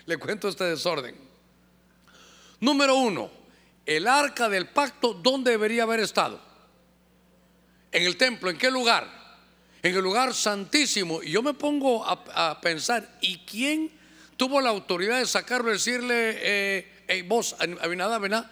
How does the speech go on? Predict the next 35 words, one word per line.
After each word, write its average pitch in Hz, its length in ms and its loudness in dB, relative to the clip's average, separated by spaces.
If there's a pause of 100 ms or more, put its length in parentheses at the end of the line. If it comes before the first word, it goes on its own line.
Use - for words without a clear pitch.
(180)
llévatela 220 400 2
a 208 60 -2
tu 196 100 -4
casa 240 260 0
y 202 40 0
me 196 120 -4
contás 185 320 -4
cómo 220 200 -4
te 202 120 0
va"? 226 220 -2 (800)
Hermano, 202 420 0
veinte 262 560 2
años 262 280 0
la 202 100 2
tuvo 220 440 0 (140)
y 185 160 -2
nunca 330 600 4
se 180 200 -2
habla 262 600 2
que 202 100 2
haya 226 160 2
tenido 220 340 -2
bendición. 170 480 -2 (1000)
Veinte 254 1000 0
años 311 680 0
y 170 180 -4
nunca 269 560 2
se 170 240 -4
habla 277 480 0 (240)
que 185 140 2
la 175 160 0
casa, - 640 0
que 196 120 4
la 202 180 2
familia 202 640 0